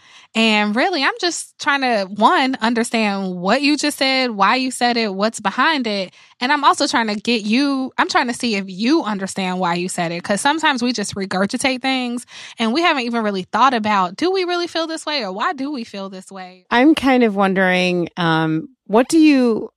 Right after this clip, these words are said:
Speaker 2: how do you define yourself? What is your, what do you, how, what do you, do you have a title? I mean, like, when did you, when did you start, do you actually, as Esther was just saying, wake up in the morning and know, "I am a creative. I'm an artist." Like,
Speaker 1: I
Speaker 2: what is
Speaker 1: just
Speaker 2: the thing in your head?
Speaker 1: Real.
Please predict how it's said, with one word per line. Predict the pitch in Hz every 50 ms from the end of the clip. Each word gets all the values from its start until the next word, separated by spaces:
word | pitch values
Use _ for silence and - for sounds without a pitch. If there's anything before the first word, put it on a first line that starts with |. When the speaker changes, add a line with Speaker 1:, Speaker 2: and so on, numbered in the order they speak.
| -
Speaker 2:
how | 214 196 233 247
do | 277
you | 294 277
define | 208 226 202 - 196 175 180 175
yourself? | 170 165 - - - 58 - - - - _ _ _ _ _ _ _ _ _ _ _ _ _ _ _ _ _
What | 185 196 220 226
is | 247 208 -
your, | 214 202 196 185 - -
what | 185 220
do | 247 277
you, | 277 262 233 -
how, | 208 - 240
what | 214 233 262
do | 277 320
you, | - - - - _ -
do | 233 254
you | 285 294
have | 294 311 247
a | 269
title? | 262 - - 262 240 240 269 294 339 381 403 381 - -
I | 254
mean, | 262 277 277 269 - -
like, | 262 269 - -
when | 277 311 320
did | 392 339 -
you, | 320 320 294
when | 247 233 277 285 302
did | 302 359 262
you | 269 311 277
start, | - - 269 247 233 233 233 - _ _ _ _ _ _ _ _ -
do | 202 233
you | 254 254 294 339 339
actually, | 302 247 254 262 - - 254 247 233 220 220 208 - - _ _ _ _ _ _ _ _ _ _ _ _ _ _ _ _ -
as | 190 185 180
Esther | 196 196 196 - 214
was | 196 175
just | 185 185 - -
saying, | 196 180 175 175
wake | 180 185 175 202
up | 190 175
in | -
the | 185
morning | 180 175 175 170 170 170 170 160
and | - 170 170 175 170
know, | 165 170 175 175 165 160 156 -
"I | - 165 170
am | 175 170 165
a | 160 156
creative. | - - 160 151 147 151 175 185 - - - _ _ _ _ _ -
I'm | 190 190 190
an | 185
artist." | 175 175 175 170 - - 170 - -
Like, | - 180
Speaker 1:
I | 226
Speaker 2:
what | 196 214 233
is | 262 233
Speaker 1:
just | - -
Speaker 2:
the | 220
thing | - - 214 202 196 190
in | 185
your | 175 170 170
head? | 165 175 160 160 - 214
Speaker 1:
Real. | 208 214 214 202 185 175 180 190